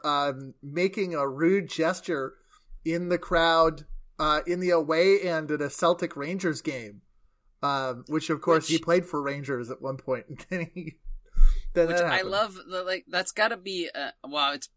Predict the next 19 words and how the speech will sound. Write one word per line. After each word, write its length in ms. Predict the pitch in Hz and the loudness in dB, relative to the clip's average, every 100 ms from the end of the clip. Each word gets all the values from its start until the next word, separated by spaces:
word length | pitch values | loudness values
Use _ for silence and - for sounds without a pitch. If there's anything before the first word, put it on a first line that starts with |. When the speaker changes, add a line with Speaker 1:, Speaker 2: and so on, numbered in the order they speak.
| _ | _
Speaker 2:
not, 260 | 156 160 - | -6 -6 -4
probably 240 | 160 147 | -4 -2
not 160 | 127 104 | -6 -6
in 60 | |
Scotland, 520 | 113 - 110 82 104 _ | -8 -6 -6 -8 -20 _
but, 120 | 127 | -8
like, 300 | 95 120 - _ _ _ _ _ - | -8 -12 -14 _ _ _ _ _ -12
it's 200 | 147 - | -8 -6
got 340 | 175 160 - | -2 -4 -4
to 100 | 151 | -14
be 460 | 131 135 127 127 - | -8 -6 -4 -6 -10
a 240 | - 117 98 - 120 | -10 -10 -12 -20 -10
relatively 680 | 135 139 135 143 120 123 117 | -6 -6 -6 -10 -12 -12 -12
new 520 | 113 117 117 113 110 - - | -12 -12 -12 -14 -18 -20 -12
thing 340 | 120 104 104 101 | -8 -8 -10 -16
to 80 | - | -16
be 360 | 113 104 104 - | -14 -14 -16 -18
<laughs> 40 | |
fired 640 | - 151 147 131 123 117 | -8 -6 -6 -6 -8 -10